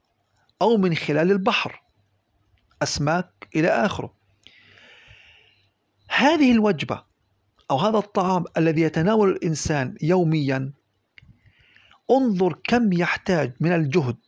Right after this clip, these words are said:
والوقت لكي يتم إنتاج هذه الوجبة.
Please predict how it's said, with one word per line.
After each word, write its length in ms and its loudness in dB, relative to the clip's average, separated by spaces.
والوقت 800 -2
لكي 600 0
يتم 420 0
إنتاج 720 -2
هذه 440 -2
الوجبة. 480 -2